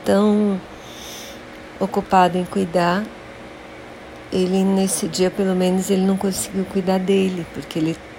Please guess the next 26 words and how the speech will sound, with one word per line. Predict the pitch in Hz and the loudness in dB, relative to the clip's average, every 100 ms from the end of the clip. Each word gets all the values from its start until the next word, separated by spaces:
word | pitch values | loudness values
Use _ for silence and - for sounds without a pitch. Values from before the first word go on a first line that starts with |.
| - - | -18 -10
precisou | 175 170 - 175 170 | -4 -2 0 0 0
cuidar | 165 175 170 | 0 0 0
da | 160 175 | 0 -2
filha | - 190 185 196 196 202 196 | -2 -2 0 2 2 4 2
e | |
deixou | 175 190 - 180 | 2 0 0 -4
o | |
cuidado | - 190 180 170 - | -2 0 0 -2 -4
com | 180 | -2
ele | 175 180 | 0 -2
pra | 185 190 | -2 -4
frente. | - 202 196 185 190 - - - - - - - - - - | -4 -4 -2 -2 -4 -8 -8 -14 -16 -16 -16 -18 -18 -18 -6
E | 185 | -4
talvez | 185 165 170 175 | 0 2 0 0
ele | 175 | -2
tenha | - 190 | 0 0
feito | 175 - 185 - | 0 0 -2 0
isso | 190 175 180 - | 0 0 0 0
nesse | 196 190 - 202 | 0 0 0 2
ano | 185 180 185 | 2 2 2
em | 190 | 0
que | - | -2
o | 190 | -2
câncer | 202 190 - 196 | 0 0 -2 -2
tava | 196 185 | -2 -2
espalhando. | - 196 190 185 170 | -4 0 0 0 0